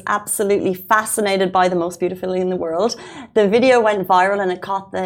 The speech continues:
attention of Sheikh Hamdan bin Mohammed bin Rashid Al Maktoum, A K Fazza, who invited them to come to Dubai and visit the Burj. So then Badr had the wonderful opportunity, and this is the photos that we've seen this weekend that went viral,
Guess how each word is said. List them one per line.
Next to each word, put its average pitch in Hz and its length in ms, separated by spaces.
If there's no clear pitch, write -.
attention 226 480
of 190 140
Sheikh 175 220
Hamdan 220 420
bin 185 100
Mohammed 185 320
bin 175 100
Rashid 175 300
Al 170 80
Maktoum, 247 340
A 175 80
K 175 180
Fazza, 214 340
who 220 160
invited 196 600
them 180 280
to 190 80
come 185 320
to - 160
Dubai 175 280
and 196 200
visit 403 320
the 302 60
Burj. 175 380
So - 160
then 285 440
Badr 226 240
had 208 120
the 196 80
wonderful 233 520
opportunity, 220 1040
and 190 180
this 208 140
is 226 100
the 233 80
photos 214 380
that 196 100
we've 196 240
seen 208 100
this 190 160
weekend 190 280
that 175 60
went 180 240
viral, 185 500